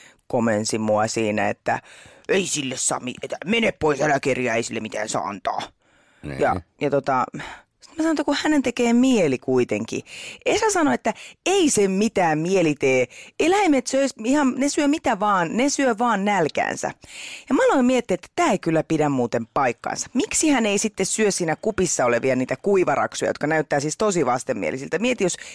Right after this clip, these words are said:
Speaker 1: itse söisit kahdeksan vuotta semmosia nappuloita. Niin ei,
Speaker 2: Mhm.
Speaker 1: ei tee mieli. Tai että jos mä tarjoisin tälle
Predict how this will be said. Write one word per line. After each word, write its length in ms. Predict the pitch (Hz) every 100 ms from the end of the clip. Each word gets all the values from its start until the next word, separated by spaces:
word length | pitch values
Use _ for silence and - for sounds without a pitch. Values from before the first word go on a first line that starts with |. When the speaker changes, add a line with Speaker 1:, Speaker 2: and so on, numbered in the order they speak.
| -
Speaker 1:
itse 260 | 247 - 156
söisit 340 | - 127 135
kahdeksan 440 | 175 175 165 143 117
vuotta 260 | 113 -
semmosia 480 | 127 135 127 113 104 - - 170
nappuloita. 720 | 185 - - 123 110 - 139 - _ _ _ _ _
Niin 160 | 190 -
ei, 200 | 254 233
Speaker 2:
Mhm. 80 | -
Speaker 1:
ei 200 | 247 233
tee 240 | 262 247
mieli. 500 | 220 233 196 113 80 - - - - - - 208
Tai 260 | 240 285 311
että 200 | 247 202
jos 180 | 185 196
mä 100 | 175
tarjoisin 600 | 202 208 196 175 170 156
tälle 340 | 160 151 151